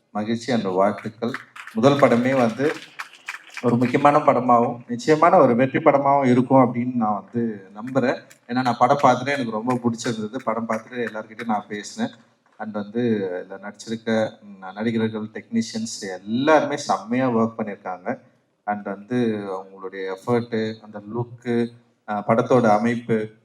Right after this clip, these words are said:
டெஃபினட்டா வந்து ஒரு பெரிய விஷயத்த வந்து இந்த படம் பண்ணும் அப்படின்னு நான் நினைக்கிறேன்.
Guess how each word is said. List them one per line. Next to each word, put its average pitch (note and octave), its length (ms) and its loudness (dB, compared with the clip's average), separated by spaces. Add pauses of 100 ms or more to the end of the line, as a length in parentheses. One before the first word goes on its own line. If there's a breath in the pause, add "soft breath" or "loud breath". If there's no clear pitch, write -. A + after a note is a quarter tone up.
(320)
டெஃபினட்டா C#3+ 580 -2
வந்து B2+ 260 -4
ஒரு A2+ 180 -6
பெரிய A2+ 600 -6 (640)
விஷயத்த A#2 360 -8
வந்து A2 200 -6
இந்த A#2 120 -6
படம் A2+ 300 -8
பண்ணும் A#2+ 320 -2
அப்படின்னு A#2 240 -4
நான் A#2 140 -6
நினைக்கிறேன். G2+ 440 -12